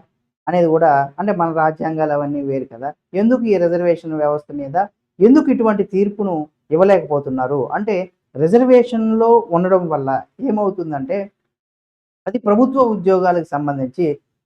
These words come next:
ఒక మంచి మెరిట్ స్టూడెంట్, అతను కష్టపడి చదువుతూ ఉంటాడు. అతనికి రిజర్వేషన్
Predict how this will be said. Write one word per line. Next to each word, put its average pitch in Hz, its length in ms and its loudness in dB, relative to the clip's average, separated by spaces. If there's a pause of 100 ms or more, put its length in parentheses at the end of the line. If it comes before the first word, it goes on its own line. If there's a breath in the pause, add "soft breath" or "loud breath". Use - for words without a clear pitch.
(120)
ఒక 208 180 -2 (800)
మంచి 254 360 4 (460)
మెరిట్ 214 320 4
స్టూడెంట్, 170 520 2 (680)
అతను 247 320 2
కష్టపడి 214 500 -2
చదువుతూ 190 440 0
ఉంటాడు. 160 400 0 (480)
అతనికి 247 480 2 (800)
రిజర్వేషన్ 262 580 4